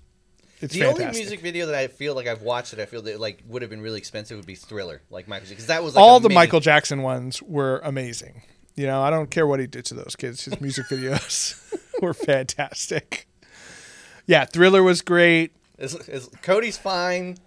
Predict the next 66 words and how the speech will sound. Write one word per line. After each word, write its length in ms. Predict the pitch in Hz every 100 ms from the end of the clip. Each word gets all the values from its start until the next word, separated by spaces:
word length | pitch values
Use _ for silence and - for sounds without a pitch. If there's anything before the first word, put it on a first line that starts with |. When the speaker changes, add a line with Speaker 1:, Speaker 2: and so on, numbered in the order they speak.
| _
Speaker 2:
if 240 | 131 127
people 240 | - 165 160
get 160 | 156 131
hurt 300 | 151 143 143
by 100 | 135
musicians, 520 | 120 127 131 123 113
as 140 | 117
Speaker 1:
Yeah. 140 | 151 127
Speaker 2:
long 140 | 143
as 60 | 135
they 140 | 127
keep 280 | - 127 127 165
Speaker 1:
I'm 160 | 196
Speaker 2:
producing 160 | 247 247
Speaker 1:
okay 220 | 226 220
Speaker 2:
great 80 | 208
Speaker 1:
separating 640 | - 190 180 185 180 175 175
the 200 | 160 165
art 420 | 170 160 160 160 -
<laughs> 60 | -
from, 280 | - 208 202 -
from 260 | - 175
the 120 | 160
artist, 540 | 160 143 135 120 127 -
okay? 280 | 156 170 202 - - - 220 -
<laughs> 420 | 220 - 226 -
Speaker 2:
See, 140 | 247
I 120 | 226
feel 160 | 233 254
like 100 | 233
I 60 | 196
have 100 | 160
to 80 |
do 100 | 143 151
that 100 | 139
with 120 | 120
Tom 220 | 135 123
Cruise, 300 | - 127 104
'cause 100 | 120
I 60 | 123
feel 180 | 160 160
like 220 | 127 110
being 200 | 147 160
a 20 |
Scientologist, 720 | 131 135 120 110 117 104 98
he 80 | 156
Speaker 1:
Yeah. 120 | 135
Speaker 2:
has 100 | 110
to 60 | 104
be 100 | 107
a 40 |
garbage 400 | 90 101 101 95
person, 280 | - 98 95
but 100 | 101
I 80 | 98
do 140 | 90
enjoy 220 | 104 92 87
the 80 | 85
fuck 240 | 87 78
out 100 | 82
of 60 | 80
his 80 | 78
movies. 80 |
Speaker 1:
Well, 440 | 247 262 262 262 262
you 160 | 269 254
know, 240 | 247 240